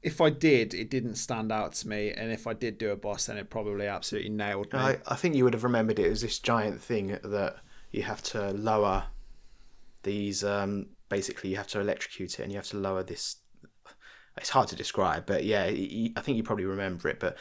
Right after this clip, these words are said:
Speaker 2: that was pretty cool. But this blob, Shub-Niggurath, did nothing apart from just sit there, have her minions attack you,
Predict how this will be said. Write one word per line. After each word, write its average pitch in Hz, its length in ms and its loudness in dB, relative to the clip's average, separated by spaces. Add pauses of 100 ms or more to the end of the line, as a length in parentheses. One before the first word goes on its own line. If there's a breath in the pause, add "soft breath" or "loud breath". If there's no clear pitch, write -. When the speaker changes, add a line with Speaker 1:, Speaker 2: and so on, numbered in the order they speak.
(120 loud breath)
Speaker 2:
that 190 120 12
was 123 80 2
pretty - 240 -2
cool. 120 460 2 (160)
But 110 400 2 (480)
this - 340 2
blob, 95 420 2 (640)
Shub-Niggurath, 98 840 0
did 104 140 0
nothing 104 420 -4 (320 soft breath)
apart - 240 0
from 104 100 -10
just 98 180 -2
sit - 220 0
there, 92 280 0 (380 loud breath)
have 117 120 0
her 107 80 4
minions 104 380 0
attack - 420 -2
you, 87 220 -2